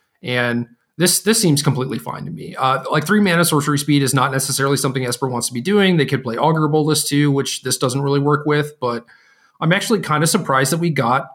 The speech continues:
a good Oath because we haven't seen one in, like, since Oath of Nissa, basically, right?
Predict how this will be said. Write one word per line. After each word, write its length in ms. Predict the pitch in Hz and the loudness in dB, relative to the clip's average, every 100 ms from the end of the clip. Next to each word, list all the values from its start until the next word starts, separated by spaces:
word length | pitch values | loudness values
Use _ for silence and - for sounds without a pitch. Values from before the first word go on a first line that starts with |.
| 147 | -4
a 80 | |
good 280 | 143 135 131 - | 0 0 0 2
Oath 360 | 240 190 - - | 2 2 -2 -10
because 340 | 127 127 117 | -4 -4 -4
we 120 | 127 | -2
haven't 380 | 131 127 135 139 | -2 0 -2 -4
seen 260 | - 208 123 | -2 0 0
one 180 | 123 | -4
in, 260 | 120 127 135 - | -6 -6 -8 -12
like, 180 | 139 117 | -14 -8
since 220 | - 143 | -2 0
Oath 180 | 123 165 | 0 0
of 60 | 123 | -2
Nissa, 260 | 110 - | -6 -10
basically, 400 | - - - - - | -10 -12 -12 -10 -6
right? 220 | 151 | -6